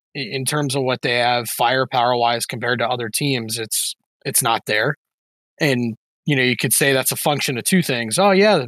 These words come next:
a lot of the kids from Wilkes-Barre went up to Pittsburgh, which is true, but also if you look at their prospects and draft picks, they traded a lot away.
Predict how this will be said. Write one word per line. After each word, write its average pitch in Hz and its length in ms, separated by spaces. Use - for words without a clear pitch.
a - 60
lot 143 160
of 156 80
the 147 100
kids 147 540
from 165 180
Wilkes-Barre 151 460
went 143 120
up 131 100
to - 100
Pittsburgh, 147 420
which 120 160
is 107 100
true, 135 360
but 127 100
also 123 340
if 110 100
you 123 120
look 120 140
at 117 80
their 117 160
prospects 120 640
and 110 120
draft 131 320
picks, 127 300
they 147 80
traded 143 340
a 135 40
lot 120 180
away. 113 380